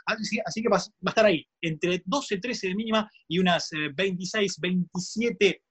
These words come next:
eh, grados de temperaturas para estar disfrutando, eh, en familia o con quien te toque estar pasando esta cuarentena, que tal vez ya no la aguantás más o no la aguantás más, viste, que eso,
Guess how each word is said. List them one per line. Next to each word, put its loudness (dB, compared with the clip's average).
eh, -2
grados -2
de -6
temperaturas -6
para -8
estar -2
disfrutando, -6
eh, -4
en 0
familia -2
o -6
con -10
quien -2
te -2
toque 2
estar -2
pasando -4
esta -4
cuarentena, -2
que -8
tal 0
vez 4
ya 0
no 0
la 0
aguantás -2
más 2
o -10
no -4
la -2
aguantás -4
más, 0
viste, -4
que -8
eso, -2